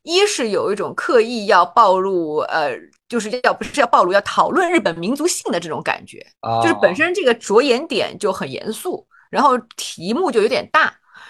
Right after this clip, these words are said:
Speaker 1: 然后另外呢，就是说，我不知道是自觉还是不自觉，他其实有一点 show off 自己的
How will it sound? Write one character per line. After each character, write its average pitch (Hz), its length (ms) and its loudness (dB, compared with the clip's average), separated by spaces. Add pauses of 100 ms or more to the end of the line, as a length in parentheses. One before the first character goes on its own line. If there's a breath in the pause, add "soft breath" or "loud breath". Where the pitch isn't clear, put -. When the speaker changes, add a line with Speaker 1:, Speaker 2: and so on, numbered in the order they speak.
(140 loud breath)
Speaker 1:
然 269 100 0
后 349 140 4
另 392 220 4
外 359 220 6
呢， 233 140 2
就 254 120 -4
是 247 60 -4
说， 240 360 4 (180 loud breath)
我 202 120 -2
不 240 120 -6
知 339 80 -2
道 311 80 6
是 311 120 0
自 - 260 -4
觉 208 160 0
还 262 160 -2
是 196 100 -4
不 214 160 -6
自 247 240 -6
觉， 175 220 -2
他 311 240 0
其 240 260 -2
实 254 220 -2
有 175 240 4
一 320 80 0
点 170 300 0
show - 840 0
off 277 360 6
自 247 200 -10
己 - 200 -12
的 101 500 -2